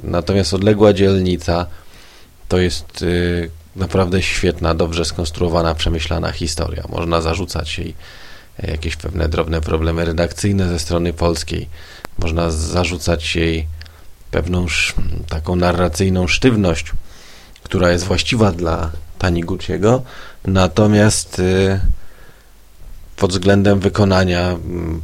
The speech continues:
poprowadzenia historii, pod względem tematyki, treści i, i opracowania graficznego Odległa Dzielnica jest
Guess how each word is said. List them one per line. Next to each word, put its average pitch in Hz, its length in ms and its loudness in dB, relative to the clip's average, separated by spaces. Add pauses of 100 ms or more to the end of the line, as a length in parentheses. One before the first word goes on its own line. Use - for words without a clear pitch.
poprowadzenia 90 760 2
historii, 82 680 0
pod 82 180 -4
względem 82 580 0
tematyki, 85 720 0
treści 85 460 -2
i, 82 520 -4
i 85 80 -2
opracowania 90 640 2
graficznego 85 720 -2
Odległa 82 380 -2
Dzielnica 80 520 -4
jest 82 340 -4